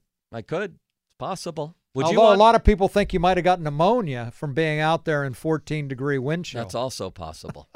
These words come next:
Speaker 2: <laughs>
Speaker 1: Would you want Pittsburgh to have a dome?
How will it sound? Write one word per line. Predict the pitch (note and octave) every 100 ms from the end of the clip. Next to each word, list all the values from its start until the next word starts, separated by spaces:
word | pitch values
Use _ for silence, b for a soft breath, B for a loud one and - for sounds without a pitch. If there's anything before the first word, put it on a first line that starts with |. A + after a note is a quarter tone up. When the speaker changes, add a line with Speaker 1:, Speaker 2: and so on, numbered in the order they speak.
| - _
Speaker 2:
<laughs> | - - -
Speaker 1:
Would | B2+ B2+
you |
want | B2 D#3+ F#3
Pittsburgh | - - - C3+ G#2 E2+ - _ _
to | G#2+
have | F#2+ F#2 F2+
a |
dome? | G2 A#2+ C#3 G#3 E2